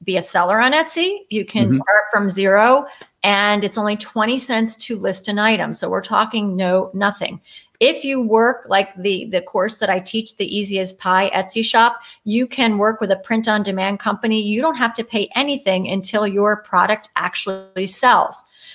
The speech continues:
Speaker 1: So what you're doing on Etsy is creating mock-ups, which are just pictures of the item. Then when the item sells, it goes right to the print on demand company. They, they print it for you, you pay for it, and you are not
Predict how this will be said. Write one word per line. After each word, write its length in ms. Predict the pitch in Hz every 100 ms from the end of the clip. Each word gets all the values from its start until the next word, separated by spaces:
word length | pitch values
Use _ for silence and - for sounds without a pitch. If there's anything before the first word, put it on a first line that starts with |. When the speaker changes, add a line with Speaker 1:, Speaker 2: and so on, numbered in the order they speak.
| -
Speaker 1:
So 160 | -
what 300 | 208 220 -
you're 140 | 226 220
doing 420 | 185 269 392 269
on 80 | 208
Etsy 300 | 220 226 220
is 100 | 202
creating 420 | - 196 196 190
mock-ups, 680 | 202 226 - 165 - - -
which 180 | 185
are 80 | 185
just 500 | 180 - 196 190 -
pictures 560 | - 349 349 - 190 175
of 120 | 175
the 120 | 185
item. 380 | 185 185 214 262 - - _
Then 280 | 185 226 294
when 120 | 285
the 120 | 254
item 240 | 220 214
sells, 520 | 208 311 294 254 254 - - -
it 180 | 208
goes 260 | 214 208 190
right 240 | 196 196 208
to 100 | 214
the 80 |
print 340 | 220 _ 233 226
on 140 | 208
demand 360 | 196 202 233 254
company. 640 | 294 285 285 302 320 320 _ _ - - - _ 190
They, 360 | 214 185 175
they 140 | 208 196
print 300 | - 269 269
it 140 | 269
for 160 | 247 247
you, 220 | 247 254
you 160 | 208 196
pay 240 | 226 247
for 320 | 240 247 240
it, 200 | 247 247 - _ -
and 240 | 208 202
you 160 | 220 262
are 180 | 240 208
not 340 | 208 220 226